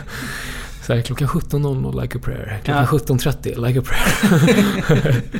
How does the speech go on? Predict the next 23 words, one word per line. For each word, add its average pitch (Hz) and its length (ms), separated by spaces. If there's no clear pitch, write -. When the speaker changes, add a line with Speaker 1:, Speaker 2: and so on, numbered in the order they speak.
Speaker 1:
<laughs> - 400
Och 139 120
sen 135 480
vart 120 260
det 107 200
Michael 117 480
typ - 240
åtta, - 260
nio, 117 420
när 113 100
jag 117 40
vart, - 260
ja, 120 140
typ 143 100
Speaker 2:
Mm. 139 100
Speaker 1:
åtta - 280
år 113 160
gammal 107 320
tror 113 160
jag - 80
det 117 40
var. 135 60
Speaker 2:
Mm. 135 140